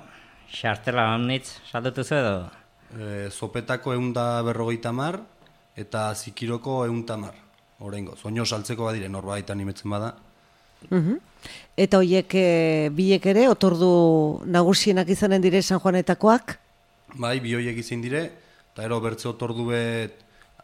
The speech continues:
Speaker 2: eh, gazte bazkari izin de, hoi hortzilerian inen dugu, eta hoiek gehien badire hoi, bastan zopak eta zikiroa.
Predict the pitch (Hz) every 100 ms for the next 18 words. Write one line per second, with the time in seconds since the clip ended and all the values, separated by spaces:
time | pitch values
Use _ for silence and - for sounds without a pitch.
0 | _ 101 104 104 110 - 120 110 104 -
1 | 110 110 113 117 151 113 107 104 - 107
2 | 107 107 107 110 104 104 107 113 160 226
3 | _ _ _ _ _ _ 110 110 101 98
4 | - 107 117 120 117 117 117 104 87 -
5 | - - 101 - 110 117 117 117 113 107
6 | 104 107 87